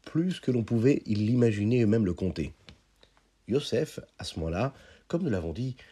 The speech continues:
en introduction, va avoir deux fils avant le début des années de famine. Un qui s'appellerait Ménaché, euh, ce qui signifie, euh, faire oublier.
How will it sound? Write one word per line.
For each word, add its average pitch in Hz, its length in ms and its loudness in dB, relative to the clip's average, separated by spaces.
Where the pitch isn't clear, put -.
en 95 120 -2
introduction, 104 560 -2
va 107 120 -2
avoir 95 240 -2
deux 78 120 -6
fils - 480 -8
avant 104 340 -2
le 170 140 2
début 101 240 0
des 87 160 -2
années 90 140 -2
de 82 100 -6
famine. - 440 -12
Un 110 80 -2
qui 95 140 -8
s'appellerait 80 640 -4
Ménaché, 80 640 -6
euh, 87 160 -2
ce - 140 -6
qui - 100 -16
signifie, 82 560 -4
euh, 78 80 -8
faire 120 400 -2
oublier. 101 560 2